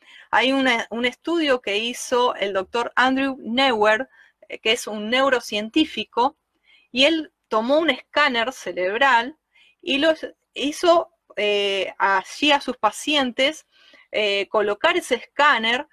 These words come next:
sobre todo en la parte s-, frontal de, del cerebro, y el estudio reflejó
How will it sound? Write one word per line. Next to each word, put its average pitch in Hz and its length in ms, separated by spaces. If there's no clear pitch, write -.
sobre 214 280
todo 311 460
en 214 160
la 208 140
parte 226 240
s-, - 220
frontal 254 880
de, 175 800
del 175 340
cerebro, 226 720
y 269 460
el 240 100
estudio 311 340
reflejó 294 880